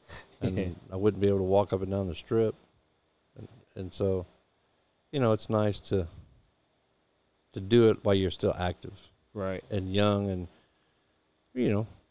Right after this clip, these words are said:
Speaker 1: we're not spring chickens anymore, but we're not, we're not old geese either.
Speaker 2: <laughs> No.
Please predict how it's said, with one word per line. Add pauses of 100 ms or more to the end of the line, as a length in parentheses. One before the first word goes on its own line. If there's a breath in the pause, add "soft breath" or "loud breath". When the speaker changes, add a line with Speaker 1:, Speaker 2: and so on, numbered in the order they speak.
(1040)
Speaker 1:
we're
not (1000)
spring
chickens
anymore,
but
we're
not, (500)
we're
not
old
geese
either.
Speaker 2:
<laughs>
No.